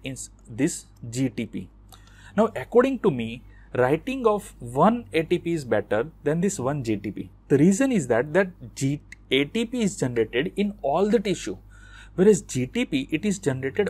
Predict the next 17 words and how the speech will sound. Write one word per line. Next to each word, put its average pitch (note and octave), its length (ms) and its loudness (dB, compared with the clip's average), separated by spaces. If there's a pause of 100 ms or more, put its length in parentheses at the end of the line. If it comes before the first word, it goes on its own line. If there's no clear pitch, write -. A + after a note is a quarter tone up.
only D#3+ 400 -4
in D3 140 -6
the F3 100 0
liver D#3+ 500 2 (120)
and F3+ 280 -2
kidney. G2+ 420 -6 (600)
Okay, C4+ 260 -2 (180)
and G#3 300 0
that C3+ 300 2
too C4 100 0
in F3 220 -2
the G3 100 4
liver C#3 400 0
and G#3+ 160 0
kidney D#3+ 320 -2
also F3 460 2
J-, A#2+ 240 0